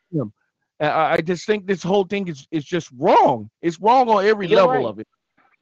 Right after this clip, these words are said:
Speaker 2: You're right, and it goes as far back, as far back as what happened to Gabby Giffords, if you recall, and the perpetrator of that. And yes, I've been on record.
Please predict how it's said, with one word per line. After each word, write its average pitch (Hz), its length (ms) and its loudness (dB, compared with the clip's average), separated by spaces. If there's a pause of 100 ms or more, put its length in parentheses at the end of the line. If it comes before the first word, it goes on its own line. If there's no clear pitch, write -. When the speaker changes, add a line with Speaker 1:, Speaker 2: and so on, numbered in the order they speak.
(420)
Speaker 2:
You're 180 140 0
right, 202 340 0
and 147 140 0
it 135 120 -8
goes 196 300 -2
as 143 100 -8 (160)
far 208 260 0 (200)
back, 208 400 -4 (340)
as 147 140 -2 (120)
far 190 240 0
back 185 300 -6
as 143 160 -8
what 165 160 -6
happened 170 400 -10
to 143 80 -8
Gabby 160 580 -4
Giffords, 165 380 -4 (560)
if 143 220 -4
you 170 100 0
recall, 147 720 -2 (320)
and 139 320 0 (200)
the 123 180 -2 (180)
perpetrator 202 760 -6
of 123 180 -8 (160)
that. 185 280 -2 (260)
And 127 200 -12
yes, 151 160 -6 (160)
I've 160 280 -2
been 180 180 -10
on 185 180 -10
record. 175 340 -10